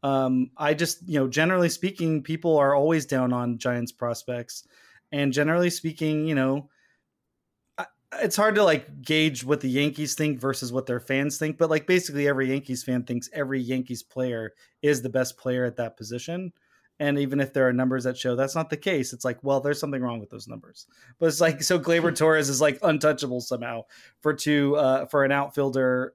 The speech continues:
Speaker 1: a right-handed outfielder who hits for power and is, is young, and a catcher with pretty solid defense. I don't know. Would that get it done? I don't know. And also, Gleyber Torres, what do you do with, i-,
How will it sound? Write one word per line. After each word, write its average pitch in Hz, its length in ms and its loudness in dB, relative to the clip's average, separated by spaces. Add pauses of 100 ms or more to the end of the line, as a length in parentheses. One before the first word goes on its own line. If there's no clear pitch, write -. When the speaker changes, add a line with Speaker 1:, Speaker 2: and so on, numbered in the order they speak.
Speaker 1:
a 147 60 -4
right-handed 139 420 0
outfielder 127 600 -2
who 120 120 -8
hits 123 180 -6
for - 120 -14
power 113 400 -6
and 107 160 -12
is, 104 160 -16 (180)
is 123 160 -8
young, 107 300 -8 (360)
and 143 140 0
a 131 40 -4
catcher 127 680 -4 (120)
with 131 160 -4 (180)
pretty 131 180 -4
solid 117 320 -4
defense. 113 540 -12 (580)
I 175 120 2
don't 160 120 4
know. 120 260 -2 (260)
Would 170 120 2
that 185 200 2
get 180 100 2
it 170 80 0
done? 175 320 2
I 156 100 2
don't 147 140 2
know. 151 340 0
And 151 140 2
also, 143 540 4
Gleyber 147 360 0
Torres, 143 460 2
what 135 140 0
do 147 60 2
you 135 100 0
do 147 180 0
with, 170 160 0 (640)
i-, 170 100 -2